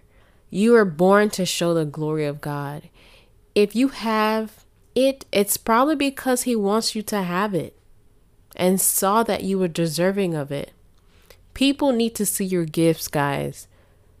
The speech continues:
They need to see your blessings and the fruit of your labor. And maybe, just maybe, they would say to themselves, "Man, whatever she got going on over there, or what he got going over there,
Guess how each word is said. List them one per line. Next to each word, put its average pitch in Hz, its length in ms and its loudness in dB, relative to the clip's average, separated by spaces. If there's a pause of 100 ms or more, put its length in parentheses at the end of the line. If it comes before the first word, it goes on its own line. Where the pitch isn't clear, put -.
They 214 180 6
need 247 220 0
to 220 100 0
see 208 180 -2
your 185 180 2
blessings 170 800 0
and 156 200 -2
the 156 80 -2
fruit 165 300 -2
of 151 100 0
your 151 140 0
labor. 147 540 -4 (600)
And 233 380 4
maybe, 240 640 4 (240)
just 294 380 4
maybe, 254 680 4 (320)
they 220 200 6
would 202 160 2
say 226 300 4
to 226 120 -2
themselves, 185 680 0
"Man, 156 560 -2 (640)
whatever 240 480 4
she 294 180 -2
got 262 280 -2
going 240 280 0
on 226 220 0
over 214 200 -2
there, 190 460 -2 (340)
or 170 120 -4
what 165 180 -2
he 226 240 -4
got 202 220 0
going 185 260 0
over 175 200 -2
there, 160 340 -4